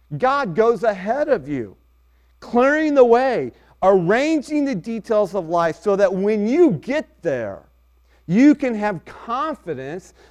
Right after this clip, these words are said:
that God has already been there before you. That's why this promise is true. "As your days, so shall your strength be."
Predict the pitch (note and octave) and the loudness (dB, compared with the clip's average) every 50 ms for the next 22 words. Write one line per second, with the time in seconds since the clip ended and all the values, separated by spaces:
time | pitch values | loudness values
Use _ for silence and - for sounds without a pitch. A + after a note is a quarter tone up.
0 | _ - F3+ G3 F3+ D3+ C3 A2+ G3 A3+ C4 C#4+ D4 D4 D4 C#4 A#3+ A#3 G3+ F#3+ | _ -2 0 0 0 0 -2 0 2 2 2 2 -2 -4 -6 -6 -4 -2 -4 -4
1 | - - - G#3 G3+ G3+ G3+ G3+ G#3 F#3+ G3 G3+ F3+ C3+ A2 G#2 F#3 F3+ F#3 F3+ | -4 -2 2 6 6 8 8 6 6 2 -2 -4 -6 -6 -4 -2 -2 0 0 -2
2 | E3+ D#3+ D#3+ D#3+ D#3+ D#3 C3 A#2+ C#3+ - _ _ - C3+ A#2 G#2+ G2+ F#2+ E2+ F2 | -4 -6 -6 -8 -8 -10 -10 -12 -12 -14 _ _ -10 -8 -8 -8 -10 -12 -14 -20
3 | E2+ E2 D#2 _ _ _ _ _ _ _ _ _ _ _ _ _ _ _ _ _ | -20 -20 _ _ _ _ _ _ _ _ _ _ _ _ _ _ _ _ _ _
4 | _ _ _ _ _ _ _ _ _ _ _ _ _ _ _ - B2+ D#3+ F#3 F#3 | _ _ _ _ _ _ _ _ _ _ _ _ _ _ _ -2 0 0 0 0
5 | - F3+ F3 D#3+ D#3+ C#3 C3+ D#3 D#3+ - - - D3+ C3+ C3 C3+ C#3+ C#3 - F3 | 0 2 2 2 2 2 -2 -6 -8 -10 -10 -8 -8 -6 -6 -8 -8 -10 -12 -14
6 | E3 - _ - A#3 A3+ - - - - _ _ _ _ _ _ _ _ _ _ | -14 -14 _ -14 -12 -12 -12 -12 -14 -18 _ _ _ _ _ _ _ _ _ _
7 | _ _ _ _ _ _ _ _ - C#3+ E3 F3 F#3 G#3+ A#3 A#3+ D#3 B2+ F3 F3+ | _ _ _ _ _ _ _ _ -12 -10 -8 -8 -6 -6 -6 -8 -6 -2 0 0
8 | E3+ D3 B2 G#2 G2 F#3+ G#3+ A#3 G#3 C#3 G#2 F#2+ F#2 E2+ - _ _ - - _ | 0 0 -2 -2 -2 0 0 0 -2 -6 -8 -10 -16 -20 -20 _ _ -20 -20 _
9 | _ _ _ _ _ _ _ _ _ _ - - - - G3 F#3+ G3+ F#3+ G3 - | _ _ _ _ _ _ _ _ _ _ -20 -12 -4 0 2 2 2 2 0 0
10 | G3 F3+ D#3+ D#3+ D3 D3 D3 C#3+ - - - C3+ B2+ B2+ A2+ - C3 C3+ F3+ F#3+ | 0 2 2 2 0 -2 -6 -6 -10 -14 -12 -10 -10 -10 -10 -10 -4 -2 0 0
11 | D3 G#2 F2 | -2 -2 -8